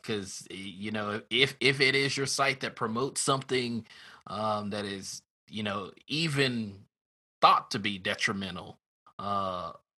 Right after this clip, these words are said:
that it was recommended by you, it, you certainly are, will be in hot water, to say the least.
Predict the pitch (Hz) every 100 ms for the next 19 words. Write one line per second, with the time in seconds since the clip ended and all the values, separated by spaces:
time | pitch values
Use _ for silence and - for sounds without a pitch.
0 | _ 113 110 107 104 104 110 110 104 98
1 | 90 92 95 90 85 - _ _ _ -
2 | 95 107 - 139 117 120 113 113 90 85
3 | 107 131 165 147 139 135 107 120 120 110
4 | - 104 92 78 98 - 104 95 95 78
5 | -